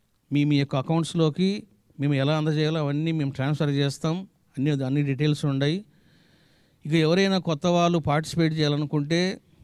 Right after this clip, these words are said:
అర్థం చేసుకోండి. ఇండియాలో మీరు శివలింగ ప్రతిష్టలు చేశారు, జెండా ఎగరవేశారు.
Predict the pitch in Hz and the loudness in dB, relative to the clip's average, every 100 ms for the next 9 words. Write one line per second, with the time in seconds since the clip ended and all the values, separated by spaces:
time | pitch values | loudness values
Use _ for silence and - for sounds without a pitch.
0 | - 131 131 156 147 143 - 160 151 156 | -8 -6 -2 0 0 -2 -2 -2 -2 -2
1 | 180 - _ _ - _ _ _ _ _ | -4 -6 _ _ -20 _ _ _ _ _
2 | _ _ 135 147 165 175 170 170 165 160 | _ _ 2 4 6 8 8 8 6 6
3 | 156 165 180 190 165 147 151 160 160 151 | 6 6 4 2 0 2 4 4 4 4
4 | 147 - 147 147 143 143 147 147 156 135 | 2 2 2 4 4 4 4 4 4 4
5 | 131 143 135 135 139 139 131 139 139 143 | 4 4 4 4 4 2 2 2 2 0